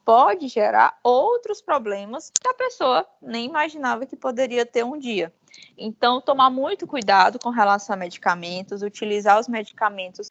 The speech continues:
desde que sejam devidamente prescritos por um profissional responsável. Não achar que a, a minha vizinha tomou remédio e ficou boa, eu também vou ficar, né? Até porque, às vezes,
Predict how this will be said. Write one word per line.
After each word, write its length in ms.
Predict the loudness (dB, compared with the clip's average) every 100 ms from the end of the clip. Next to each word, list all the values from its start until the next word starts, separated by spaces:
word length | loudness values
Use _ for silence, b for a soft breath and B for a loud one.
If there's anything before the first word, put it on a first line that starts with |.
| _
desde 360 | 4 4 2 -6
que 120 | -8
sejam 360 | -2 -2 0 0
devidamente 680 | 0 0 0 0 0 -6
prescritos 920 | -4 -2 -2 -4 -8 -6 -6 -6 -10 -4
por 200 | 0 0
um 40 |
profissional 640 | 4 2 2 -4 -4 -2
responsável. 1040 | -2 -4 -4 -6 -2 4 6 6 4 0 -12 _ -2
Não 260 | 4 6
achar 420 | 6 4 4 2 2
que 240 | -2 -2
a, 420 | 0 2 0 -2 -4
a 140 | -6
minha 540 | -6 -14 -12 -8 -8 -8
vizinha 520 | -10 -12 -10 -8 -8
tomou 320 | -6 -6 -6
remédio 440 | -6 -6 -4 -6
e 20 | -6
ficou 320 | -10 -4 -2
boa, 240 | 0 0
eu 60 | 0
também 280 | -2 -4 0
vou 160 | 0
ficar, 540 | -2 -6 2 4 4 0 _ -8
né? 120 | -4
Até 240 | -4 -4
porque, 260 | -4 -6 -6
às 140 | -6
vezes, 380 | -6 -8 -10 -20